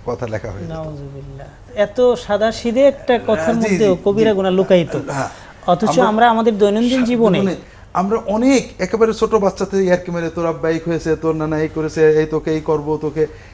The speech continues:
Speaker 1: এগুলো সবই কবিরা, মিথ্যা। যেটা
Speaker 2: ইয়ার্কির
Speaker 1: মিথ্যা
Speaker 2: ছলে
Speaker 1: আমরা
Speaker 2: বলে।
Speaker 1: এমনভাবে বলতে, প্রশ্ন করতে পারি ইত্যাদি। ইয়ার্কির ছলে মিথ্যা বলাটাও কবিরা গুনাহ। আর মিথ্যা কসম তো অবশ্যই কবিরা গুনাহ।
Speaker 2: জি।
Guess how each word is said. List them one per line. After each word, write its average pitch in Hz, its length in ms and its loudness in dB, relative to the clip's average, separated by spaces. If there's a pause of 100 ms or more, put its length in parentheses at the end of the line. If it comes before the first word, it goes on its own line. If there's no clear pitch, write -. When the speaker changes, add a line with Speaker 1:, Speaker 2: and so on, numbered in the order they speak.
(120)
Speaker 1:
এগুলো 220 300 0
সবই 254 460 -6
কবিরা, 143 340 -4
মিথ্যা। 180 300 -8
যেটা - 360 -10
Speaker 2:
ইয়ার্কির 156 200 0
Speaker 1:
মিথ্যা 190 260 -6
Speaker 2:
ছলে 185 120 -2
Speaker 1:
আমরা 202 200 2
Speaker 2:
বলে। 214 80 -2
Speaker 1:
এমনভাবে 240 440 -2
বলতে, 226 300 2
প্রশ্ন 233 340 0
করতে 147 320 -4
পারি 131 280 -4 (480)
ইত্যাদি। 131 340 -6
ইয়ার্কির 190 480 -2
ছলে 254 200 -2
মিথ্যা 226 280 -8
বলাটাও 196 360 -6
কবিরা 101 400 -12
গুনাহ। - 180 -20 (520)
আর 156 180 0
মিথ্যা 220 340 -4
কসম 208 240 -8
তো 185 120 -8
অবশ্যই 147 400 -10
কবিরা 120 280 -8
গুনাহ। 113 260 -12 (300)
Speaker 2:
জি। 139 60 -18